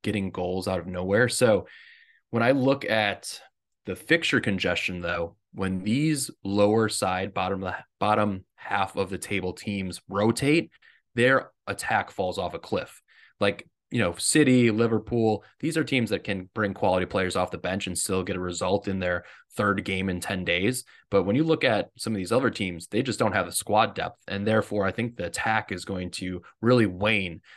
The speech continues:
So going big at the back, or even just considering somebody like Robbo, who's five percent owned, he could really deliver a lot of points in this span and be a differential in your team. Whereas if you look at paying somebody like Darwin or Salah,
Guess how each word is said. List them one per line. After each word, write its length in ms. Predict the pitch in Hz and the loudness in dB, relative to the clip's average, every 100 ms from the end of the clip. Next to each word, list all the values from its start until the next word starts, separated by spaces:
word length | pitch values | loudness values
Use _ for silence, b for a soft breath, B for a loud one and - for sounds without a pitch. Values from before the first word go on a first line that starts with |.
| B - | B -2
So 420 | 107 104 101 - _ _ | 4 4 2 -8 _ _
going 320 | - 127 165 | -4 -2 -2
big 160 | 135 139 | -2 0
at 140 | 123 | 0
the 80 | 110 | -2
back, 340 | 95 98 98 101 | -2 -2 -2 -6
or 280 | 98 92 B B - | -4 -6 B B -4
even 200 | 147 147 | 0 0
just 220 | 131 - | 0 0
considering 680 | 123 110 135 143 123 107 92 | 0 2 4 4 2 -2 -4
somebody 300 | 98 95 92 | -2 -2 0
like 220 | 92 - | -2 0
Robbo, 420 | 104 95 90 101 | 0 0 0 -4
who's 280 | 104 98 92 | -6 -8 -8
five 300 | - 95 92 | -4 -2 -2
percent 320 | 101 - 98 | -2 -4 -2
owned, 300 | 90 92 92 - B B B - | -2 -4 -6 -10 B B B -6
he 100 | 120 | 0
could 160 | 170 135 | 2 4
really 180 | 143 | 4
deliver 360 | 113 107 113 107 | 4 2 2 2
a 60 | 98 | 2
lot 200 | 92 87 | 2 -2
of 100 | - | -6
points 340 | 147 156 - | -4 -4 -4
in 120 | 95 | -6
this 140 | 87 - | -4 -6
span 440 | - 90 90 90 B B B - | -2 -4 -4 -8 B B B -4
and 420 | 95 92 90 87 _ | -2 -2 -4 -8 _
be 160 | 110 110 | 2 2
a 40 | 98 | 4
differential 580 | 101 98 98 104 - | 0 0 0 0 -2
in 100 | 92 | -4
your 80 | 87 | -6
team. 400 | 82 139 123 98 B B B | -2 0 2 0 B B B
Whereas 600 | 95 95 92 92 90 - _ _ | -2 0 0 -2 -2 -6 _ _
if 180 | - 90 | -10 -4
you 80 | 101 | 0
look 220 | 104 98 | 0 0
at 280 | 92 87 - | -2 -2 -8
paying 300 | - 104 92 | -6 -4 -4
somebody 460 | - 95 90 87 87 _ _ - | -4 -4 -4 -6 -8 _ _ -10
like 240 | 90 82 _ _ | -8 -8 _ _
Darwin 480 | - 98 95 95 95 | -2 0 0 -2 -2
or 160 | 90 85 | -2 -2
Salah, 500 | - 113 120 95 | 2 4 4 2